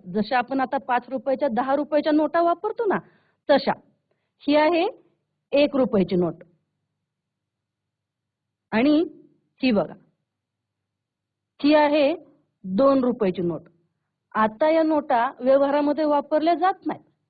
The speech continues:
पण पूर्वी ह्या असायच्या. आणि काही नाणी सुद्धा आहेत. हे बघा, हे नाणं, हे नाणं आहे दहा पैशाचं.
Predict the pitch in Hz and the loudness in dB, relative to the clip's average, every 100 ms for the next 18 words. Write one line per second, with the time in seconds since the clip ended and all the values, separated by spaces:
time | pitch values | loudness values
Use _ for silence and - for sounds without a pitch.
0 | - 240 240 294 294 320 339 381 262 269 | -6 -6 -2 0 2 2 0 0 -2 -2
1 | 339 320 - - _ _ _ _ _ _ | -2 -2 -4 -14 _ _ _ _ _ _
2 | _ _ _ _ _ _ _ _ 214 240 | _ _ _ _ _ _ _ _ -2 2
3 | 311 554 - 294 262 339 320 302 285 294 | 2 0 -4 -4 0 2 2 2 2 0
4 | 311 214 254 180 - _ _ _ _ _ | -2 -2 -2 -2 -6 _ _ _ _ _
5 | _ _ _ _ _ _ _ _ _ _ | _ _ _ _ _ _ _ _ _ _
6 | _ _ _ _ _ _ _ - 208 180 | _ _ _ _ _ _ _ -2 2 2
7 | 147 - _ - 262 233 170 147 - _ | -2 -8 _ -2 2 4 2 -2 -10 _
8 | _ _ _ _ _ _ - 277 302 302 | _ _ _ _ _ _ 2 4 4 4
9 | 311 302 294 262 359 - _ _ _ - | 2 4 4 2 0 -6 _ _ _ -2
10 | 190 247 208 233 233 185 - 156 - | 2 4 2 2 2 2 0 -6 -8